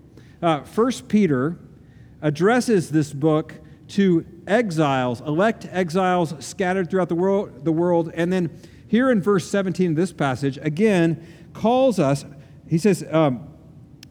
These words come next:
that we are in the time of our exile. And then a couple weeks from now, we'll read from in the chapter two that calls us as God's people, aliens and sojourners, exiles in this place, um,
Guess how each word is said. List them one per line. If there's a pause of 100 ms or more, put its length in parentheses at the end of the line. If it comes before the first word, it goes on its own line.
that
we
are
in
the
time
of
our
exile. (220)
And
then
a
couple
weeks
from
now,
we'll
read
from (240)
in
the
chapter
two
that
calls
us (120)
as
God's
people, (720)
aliens
and
sojourners, (100)
exiles
in
this
place, (280)
um,